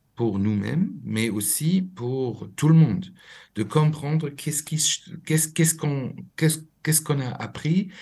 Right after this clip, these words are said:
et qu'est-ce que c'est les conséquences pour les conseils, pour les, euh, mesures de, de santé publique, euh, qui sont gérées. Et là,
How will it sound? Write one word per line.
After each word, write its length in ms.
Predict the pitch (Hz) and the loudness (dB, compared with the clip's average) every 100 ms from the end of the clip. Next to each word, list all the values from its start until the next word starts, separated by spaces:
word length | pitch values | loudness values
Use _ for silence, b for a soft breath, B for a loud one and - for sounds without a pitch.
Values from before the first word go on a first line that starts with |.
| B - | B -8
et 100 | 104 | 0
qu'est-ce 220 | 185 185 | 2 4
que 140 | 170 | 4
c'est 880 | 151 - - - - - - 151 143 | 2 2 0 0 -2 -2 -2 -2 -2
les 140 | 135 135 | -6 -2
conséquences 580 | 156 151 160 156 151 | 0 0 0 0 0
pour 280 | - 139 123 | -2 -2 0
les 400 | 123 131 131 127 - - | 2 2 0 -4 -10 0
conseils, 720 | 160 180 - 170 160 - - | 2 4 4 2 0 -2 -10
pour 160 | - 113 | -8 -6
les, 260 | 113 107 101 B B B - | -6 -6 -8 B B B -4
euh, 200 | 104 107 | 0 2
mesures 760 | 113 139 170 180 - 143 127 | 4 8 10 8 6 2 -4
de, 300 | 107 107 98 | -4 -6 -6
de 200 | 104 104 104 | -8 -6 -4
santé 400 | - 113 117 117 | -2 -4 -6 -4
publique, 640 | 117 104 110 127 143 - B B B B | -4 -4 -6 -4 -6 -8 B B B B
euh, 220 | 110 107 104 | -6 -4 -4
qui 180 | - | -6
sont 240 | 104 107 101 | -6 -4 -4
gérées. 380 | 92 101 - - B B B | -6 -8 -10 -16 B B B
Et 120 | 117 | 2
là, 280 | 139 185 - | 4 4 0